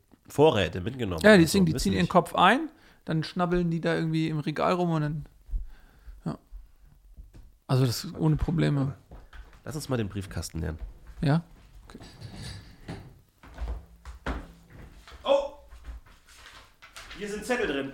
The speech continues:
Speaker 2: Oh, ist, ist schon was drin?
Speaker 1: Oh,
Speaker 2: Okay.
Speaker 1: hier ist ein Zettel drin.
Speaker 2: Mhm. Einer?
Speaker 1: Ja.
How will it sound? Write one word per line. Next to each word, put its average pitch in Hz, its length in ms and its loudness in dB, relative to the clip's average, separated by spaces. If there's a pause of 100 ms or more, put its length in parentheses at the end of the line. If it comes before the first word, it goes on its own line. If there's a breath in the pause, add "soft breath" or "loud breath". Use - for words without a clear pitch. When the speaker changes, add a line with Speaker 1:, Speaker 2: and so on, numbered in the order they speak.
Speaker 2:
Oh, 175 220 4
ist, - 100 -10
ist 202 180 2
schon 208 100 2
was 190 120 2
drin? 175 260 4
Speaker 1:
Oh, 160 140 6
Speaker 2:
Okay. - 80 10
Speaker 1:
hier 190 120 10
ist 185 120 4
ein 175 160 4
Zettel 175 280 0
drin. 107 300 -2
Speaker 2:
Mhm. 170 320 0
Einer? 214 400 6 (240)
Speaker 1:
Ja. 117 140 0